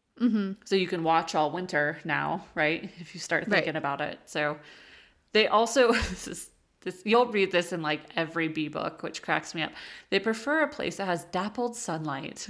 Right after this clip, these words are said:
Speaker 2: <laughs> which just seems like a commercial to me. Um, it sounds so finicky. Really, the point is not too hot, not too cold. <laughs> Ultimately, you'll just need to read your climate. Like, I know, Tara, most of your property's shaded.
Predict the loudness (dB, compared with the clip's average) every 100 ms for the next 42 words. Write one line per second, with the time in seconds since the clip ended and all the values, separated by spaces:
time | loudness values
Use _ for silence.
0 | -12 -14 -12 -4 -2 -2 -4 _ _ -6
1 | -6 -2 -4 -4 -6 -2 -2 -2 -4 -4
2 | -4 -6 -6 -12 -16 -16 -8 4 6 6
3 | 2 -10 _ _ _ _ -4 2 4 4
4 | 2 2 2 4 -2 0 0 0 -2 2
5 | 4 6 2 -2 -8 _ _ _ _ _
6 | -2 2 4 4 4 2 2 -4 -16 _
7 | 0 4 4 4 2 4 4 -2 -4 -8
8 | -4 -4 -4 -12 _ _ _ _ _ _
9 | -12 -12 -4 0 0 4 2 4 4 4
10 | 0 -18 -4 0 2 2 0 0 2 2
11 | 2 -2 2 2 2 0 -2 -10 _ 0
12 | 4 4 2 2 0 -4 -6 0 2 2
13 | -2 -4 -2 0 -2 -2 -4 -2 -2 0
14 | -2 -6